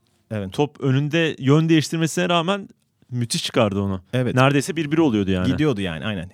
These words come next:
Speaker 1: Kesinlikle hiç hak etmedikleri bir puan kaybı yaşayacaklardı. Eğer yaşarlardı yani, eğer öyle olmasa. Ve yine muazzam bir Sigurdsson golüyle, e, maçı kopartmayı başardılar. Bu anlamda hem Marco Silva hem de Everton rahat bir nefes almış oldu.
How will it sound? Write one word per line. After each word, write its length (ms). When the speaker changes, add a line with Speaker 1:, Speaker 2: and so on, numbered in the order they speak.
Speaker 1:
Kesinlikle 400
hiç 140
hak 140
etmedikleri 460
bir 80
puan 300
kaybı 320
yaşayacaklardı. 960
Eğer 180
yaşarlardı 680
yani, 200
eğer 180
öyle 220
olmasa. 480
Ve 180
yine 300
muazzam 640
bir 60
Sigurdsson 600
golüyle, 600
e, 340
maçı 260
kopartmayı 500
başardılar. 600
Bu 160
anlamda 440
hem 280
Marco 360
Silva 320
hem 120
de 60
Everton 340
rahat 260
bir 80
nefes 300
almış 340
oldu. 300